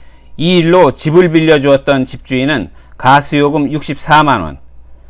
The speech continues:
수도 전기요금 이십만 원 등 총 팔십사만 원의 공과금을 납부해야 했습니다. 숙박업계는 외국인 관광객과 분쟁이 생기면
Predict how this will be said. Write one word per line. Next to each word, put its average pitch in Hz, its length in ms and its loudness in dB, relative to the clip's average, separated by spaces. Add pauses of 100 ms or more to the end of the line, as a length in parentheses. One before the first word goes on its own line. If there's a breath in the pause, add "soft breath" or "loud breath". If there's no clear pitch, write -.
(120)
수도 180 340 -2
전기요금 139 800 0
이십만 139 540 -4
원 110 160 -6
등 107 240 -4 (240 soft breath)
총 165 320 -2 (300 soft breath)
팔십사만 165 840 0
원의 147 300 0
공과금을 139 640 0
납부해야 117 540 0
했습니다. 110 580 -6 (2500)
숙박업계는 170 880 0
외국인 160 540 0
관광객과 139 1000 0
분쟁이 139 380 -2
생기면 107 500 -8